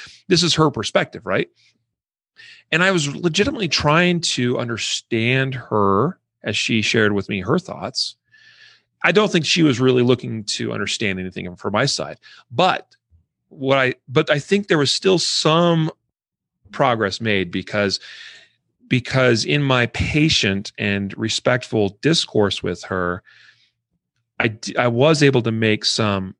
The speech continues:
some, uh, some points, you know, that caused her, I, I could see her just pause, like, "Ooh," you know, she still went back to where she was. But I'll tell you this much, I feel mo-, a lot more confident the next time that we have a conversation that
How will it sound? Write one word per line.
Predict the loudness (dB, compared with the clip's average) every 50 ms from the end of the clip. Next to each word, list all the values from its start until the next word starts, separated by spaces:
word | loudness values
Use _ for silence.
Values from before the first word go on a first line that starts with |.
| _ -12
some, | -8 -4 -2 -2 -2 -2 -4 -6 -8 -8
uh, | -8 -8 -8 -8 -8 -10 -12 -14 -16 -20 -20 -14
some | -10 -8 -8 -6
points, | -4 -4 -6 -6 -6 -8 -6 -6 -6 -6 -8 _ -20 -20 -20 -20 -20 -20 _ _ -6
you | -4 -2
know, | 0 0 0
that | 2 2 2 2 0 -2
caused | -8 -4 0 2 2 2 2 0 -2 0
her, | 0 2
I, | 2 2 0 -2 -4
I | -4 -4
could | -2 -2 -2
see | 0 0 2
her | 2 2 2
just | 0 -4 -8 -6
pause, | -4 -2 0 0 -2 -4 -6 -10 -12
like, | -14 -14 -14 -14 -12 -8
"Ooh," | -6 -6 -6 -6 -10 _ _
you | -10 -6
know, | -6 -6 -6 -8 -12 -20 -12 -6
she | -4 -2 0
still | 0 0 2 4 4 4
went | 4 2 2
back | 2 2 0 0 -2
to | -2 -2 0
where | 0 0
she | 0 0 2
was. | 2 4 2 2 0
But | 2 2 4 4 4 2 0 -4 -6
I'll | -6 -6 -4
tell | -2 0 2 2
you | 2
this | 2 0 -4
much, | -8 -10 -10 -12 -16 _ _ -6
I | -4 -4
feel | -2 0 0 0
mo-, | 2 0 0 0
a | 2
lot | 2 2 2 2
more | 0 -2
confident | -2 0 0 0 0 0 -2 -4 -4
the | -4 -4
next | -2 -2 -2 -2 -2 -2
time | 0 0 0 2
that | 0 0 -2 _ _ _ -2
we | 0 2 4 4
have | 4 2 2
a | 0
conversation | -2 -2 -4 -4 -4 -2 0 0 0 0 0 -2 -2 -4 -4 -6 -14 -20 -20 -20 -20 -20 _ _ -4
that | 0 2 2 2 2 -2